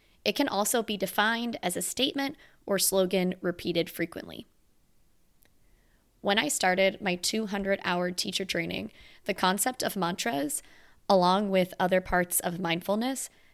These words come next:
just seemed silly to me. I am a very literal person, but back then I was real frickin' literal. Think how Chandler or Paris Geller can be, and that was your girl.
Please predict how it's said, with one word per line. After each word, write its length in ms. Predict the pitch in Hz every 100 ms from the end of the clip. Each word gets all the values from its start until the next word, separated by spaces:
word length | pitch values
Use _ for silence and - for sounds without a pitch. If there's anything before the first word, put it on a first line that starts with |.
| -
just 280 | 196 214 -
seemed 300 | - 196 185
silly 320 | - 160 160
to 140 | -
me. 260 | 208 - 220 _ _ _ _ _ _ - _ _ _ _ _ - _ _ _ -
I 100 | 190
am 120 | 254
a 80 | 285
very 320 | 196 185 185
literal 440 | - 170 165 160 160
person, 500 | - 165 - - 208 _ _ _ -
but 180 | 202 196
back 340 | 180 277 -
then 360 | 196 185 233 -
I 140 | 180
was 240 | 196 240 -
real 640 | 196 202 214 220 220 220 -
frickin' 640 | - 196 185 190 185 185 -
literal. 560 | 190 165 - 95 - - _ _ _ _ _ _
Think 240 | 202 220
how 360 | 240 254 254 247
Chandler 680 | - - 170 180 202 202 208
or 320 | 175 165 165 -
Paris 380 | - 170 170 -
Geller 340 | 160 165 196
can 180 | 269 262
be, 360 | 294 294 294 - 302 -
and 380 | 226 220 220 214
that 260 | 190 185
was 220 | - 190 190
your 80 |
girl. 340 | 180 110 69